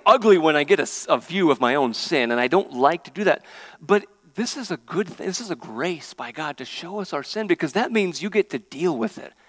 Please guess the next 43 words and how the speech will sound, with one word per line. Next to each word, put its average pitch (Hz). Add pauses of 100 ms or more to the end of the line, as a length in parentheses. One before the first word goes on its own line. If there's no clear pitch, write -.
(220)
right -
now. - (880)
You 151
get 208
to -
confess 170
it. 185
You 151
get 175
to 135
repent 165
of 170
it. 175 (220)
You 160
get 196
the 135
joy 160
of 113
his 113 (180)
forgiveness. 175 (580)
Instead 196
of 185
being 175
confronted 170
with 135
it 135
at, 143
at 147
the 135
judgment 147
seat 127
of 110
Christ 120
on 117
the 107
last 113
day, 120 (220)
when 127
there's 113
no 131
excuse, 110
no 123
hope, 117